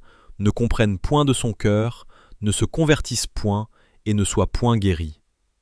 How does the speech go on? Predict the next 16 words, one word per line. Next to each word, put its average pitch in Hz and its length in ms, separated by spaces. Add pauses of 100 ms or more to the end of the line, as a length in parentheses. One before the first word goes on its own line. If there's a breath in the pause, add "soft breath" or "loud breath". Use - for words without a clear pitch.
(480)
La 101 140
mission 120 340
d'Ésaïe 123 420
était 107 160
claire. 85 560 (400 soft breath)
Il 110 180
devait 113 300
élever 160 260
la 120 140
voix 113 320
pour - 220
protester - 500
contre - 300
les 95 100
péchés 123 300
d'Israël. 87 720